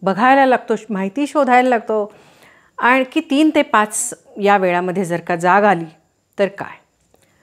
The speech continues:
अर्थात सगळे जे काही व्हिडिओज आहेत ते खूप पॉझिटिव्ह व्हिडिओज आहेत. जर का तुम्हाला तीन ते पाच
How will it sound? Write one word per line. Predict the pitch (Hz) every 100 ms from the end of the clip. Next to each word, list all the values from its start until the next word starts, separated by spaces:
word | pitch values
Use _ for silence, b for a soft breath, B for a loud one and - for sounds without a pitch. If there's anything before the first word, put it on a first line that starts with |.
| _ -
अर्थात | 185 240
सगळे | 247 - - 196 214 269
जे | 240
काही | 233 226 220 233
व्हिडिओज | 202 185 208 202
आहेत | 185 170
ते | 170 208 208
खूप | 240 254 254 -
पॉझिटिव्ह | 185 170 170 208 196 175
व्हिडिओज | 160 156 160 151
आहेत. | 143 123 - _ b b b b b -
जर | 208
का | 208
तुम्हाला | 214 214 185 185
तीन | 185 202 185
ते |
पाच | 180 180 165 -